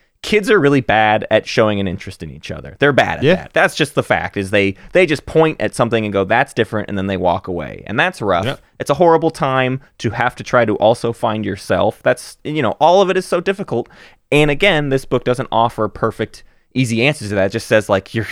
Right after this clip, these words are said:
Speaker 1: gonna, I mean, f-, for some aspects, you're gonna have to tough it up and, and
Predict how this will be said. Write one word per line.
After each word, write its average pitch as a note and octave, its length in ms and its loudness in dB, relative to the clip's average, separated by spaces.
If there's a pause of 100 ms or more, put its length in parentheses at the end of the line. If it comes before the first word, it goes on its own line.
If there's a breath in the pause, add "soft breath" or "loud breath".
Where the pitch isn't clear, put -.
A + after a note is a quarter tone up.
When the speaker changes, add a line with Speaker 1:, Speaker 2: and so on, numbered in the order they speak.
Speaker 1:
gonna, B2 260 -4 (140)
I A2 40 -2
mean, A#2 300 -2 (380 loud breath)
f-, - 180 -20
for - 160 -2
some E3 220 2
aspects, G3 500 2
you're A#2 80 -4
gonna A2+ 120 2
have A2 100 -2
to F#2+ 80 -14
tough - 280 0
it A#2+ 100 4
up B2 340 2
and, F#2 360 -2 (120)
and F#2 240 -6